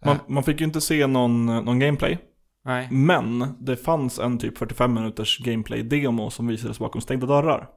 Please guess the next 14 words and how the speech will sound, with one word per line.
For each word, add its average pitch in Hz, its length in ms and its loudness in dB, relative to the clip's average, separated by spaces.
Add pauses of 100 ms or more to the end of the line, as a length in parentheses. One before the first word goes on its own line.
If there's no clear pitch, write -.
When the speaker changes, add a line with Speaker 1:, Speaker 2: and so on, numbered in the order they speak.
Speaker 2:
Mm. 120 140 -4
Speaker 1:
Eh, 117 140 -2
jag 123 140 0
läste 123 340 0
I 117 260 -2
G 127 160 0
N 117 320 0
hade 107 240 -6
skrivit 107 440 -8
typ - 120 -14 (760)
lite 127 240 -2
sammanfattning 113 640 -4
om 107 140 -6
det - 160 -8